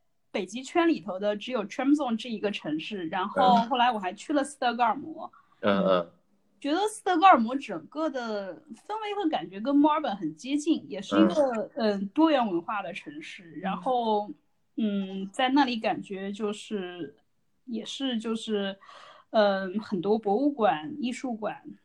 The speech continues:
Speaker 1: 和那个，
Speaker 3: 嗯。
Speaker 1: 嗯，各种来自各个国-，国家的移民，然后还有一些什么中东的菜色、
Speaker 2: 嗯。
Speaker 1: 泰国的菜色。
Speaker 2: 哦，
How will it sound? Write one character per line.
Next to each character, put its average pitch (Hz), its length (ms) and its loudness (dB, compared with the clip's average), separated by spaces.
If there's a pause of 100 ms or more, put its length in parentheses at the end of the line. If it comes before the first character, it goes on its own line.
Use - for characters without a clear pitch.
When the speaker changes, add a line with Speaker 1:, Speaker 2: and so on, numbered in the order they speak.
Speaker 1:
和 185 560 -6
那 220 240 -2
个， 185 480 0
Speaker 3:
嗯。 185 240 -4
Speaker 1:
嗯， 180 280 -6 (1200)
各 277 180 4
种 185 520 -4 (680)
来 226 140 0
自 247 160 -4
各 269 120 -2
个 254 140 -4
国-， 202 180 0 (380)
国 214 160 0
家 247 180 8
的 240 80 4
移 196 200 -4
民， 202 340 -2
然 196 180 4
后 220 80 2
还 214 220 -4
有 208 140 -2
一 170 40 -4
些 208 220 -2
什 208 100 -8
么 185 120 -6
中 254 260 0
东 254 160 -2
的 208 100 2
菜 226 320 0
色、 208 300 0
Speaker 2:
嗯。 190 60 -6
Speaker 1:
泰 233 220 0
国 196 160 -8
的 185 100 -10
菜 214 280 -4
色。 202 400 -4 (800)
Speaker 2:
哦， 87 480 2